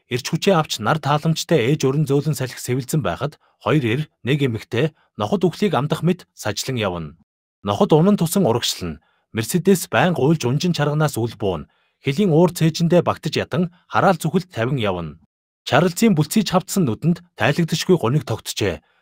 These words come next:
Тэд ийхүү явсаар цагаан голын адагт байдаг Жон Торнтоны буудалсан газар хурч ирлээ.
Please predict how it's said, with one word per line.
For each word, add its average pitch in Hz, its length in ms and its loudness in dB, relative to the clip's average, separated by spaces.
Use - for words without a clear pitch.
Тэд 170 160 0
ийхүү 165 400 4
явсаар 151 320 0
цагаан 147 320 -2
голын 151 320 2
адагт 120 240 -2
байдаг 123 480 -2
Жон 165 240 0
Торнтоны 180 480 2
буудалсан 175 480 0
газар 165 400 -2
хурч - 320 -4
ирлээ. 90 400 -4